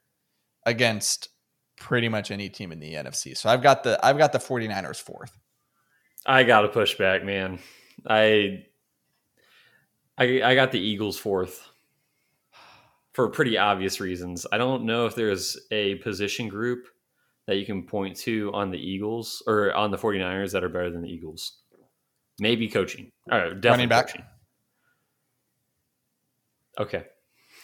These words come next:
Speaker 2: The, the least important position. <laughs>
Speaker 1: I'm, you, you asked for a po-, for a position group.
Speaker 2: You're right. You're right. You're right. But, I mean, quarterback is a huge issue for this team.
Speaker 1: Probably.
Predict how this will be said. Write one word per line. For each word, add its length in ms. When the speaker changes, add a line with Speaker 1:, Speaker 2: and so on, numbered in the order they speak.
Speaker 2:
The, 180
the 320
least 300
important 360
position. 380
<laughs> 640
Speaker 1:
I'm, 260
you, 140
you 200
asked 180
for 100
a 60
po-, 200
for 160
a 40
position 380
group. 140
Speaker 2:
You're 160
right. 240
You're 160
right. 200
You're 140
right. 200
But, 480
I 160
mean, 400
quarterback 480
is 100
a 80
huge 340
issue 360
for 160
this 180
team. 320
Speaker 1:
Probably. 960